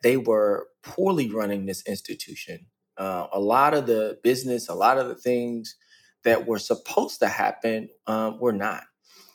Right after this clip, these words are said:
And I would never forget as they were kinda coming to the tail end of what they were doing,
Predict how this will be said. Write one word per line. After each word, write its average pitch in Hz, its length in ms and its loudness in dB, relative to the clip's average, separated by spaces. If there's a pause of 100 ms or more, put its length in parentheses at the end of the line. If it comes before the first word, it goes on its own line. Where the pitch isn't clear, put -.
(120)
And 127 140 4
I 143 100 6
would 117 200 2
never 131 240 2
forget 117 540 -2
as 104 140 -4
they 117 100 2
were 110 140 -4
kinda 107 280 -4
coming 110 320 -4
to - 100 -14
the 104 100 -6
tail 104 360 -2
end 120 400 -4
of 104 80 -8
what 110 140 -6
they 110 80 -4
were 104 140 -6
doing, 107 500 -4